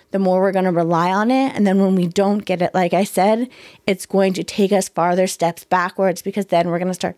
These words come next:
doubting ourselves. So really try to look within and get that validation from yourself, from within. And I promise you're gonna feel a huge confidence boost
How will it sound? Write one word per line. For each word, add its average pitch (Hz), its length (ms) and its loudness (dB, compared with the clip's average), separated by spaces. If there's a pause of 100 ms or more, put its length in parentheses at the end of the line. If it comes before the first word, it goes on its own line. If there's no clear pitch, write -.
(120)
doubting 156 340 -2
ourselves. - 560 -10 (1300)
So 185 200 0
really 196 440 2
try 220 240 -2
to 220 80 4
look 196 240 0
within 196 460 0
and 190 100 2
get 170 140 0
that 175 160 -4
validation 170 720 0
from 156 340 -2
yourself, 165 680 -2
from 180 220 0
within. 190 560 0
And 190 140 -2
I 170 80 0
promise 208 680 0 (280)
you're 185 140 0
gonna 190 160 0
feel 190 300 0
a - 60 -4
huge 196 540 -2
confidence 185 580 -2
boost 175 440 2